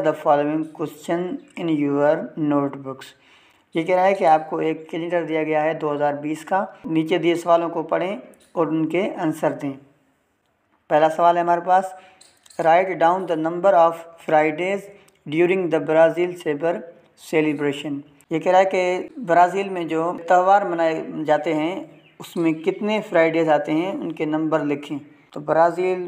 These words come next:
फेस्टिवल में जो है वो फ़ोर जो है वो त्यौहार आते हैं, फ़ोर, एफ़ ओ यू आर, फ़ोर त्यौहार आते हैं। मैं यहाँ रफली लिख लेता हूँ,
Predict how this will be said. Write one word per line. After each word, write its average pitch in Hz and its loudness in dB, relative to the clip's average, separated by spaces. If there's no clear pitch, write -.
फेस्टिवल 170 2
में 165 2
जो 156 0
है 147 2
वो 175 0
फ़ोर 185 6
जो 160 -4
है 151 -4
वो 143 -2
त्यौहार 147 2
आते 156 0
हैं, 180 -2
फ़ोर, 156 2
एफ़ 170 -6
ओ 156 -2
यू 151 -4
आर, 143 2
फ़ोर 175 2
त्यौहार 175 4
आते 175 0
हैं। 185 -4
मैं 165 -6
यहाँ 143 0
रफली 160 -2
लिख 175 -6
लेता 175 0
हूँ, 190 -2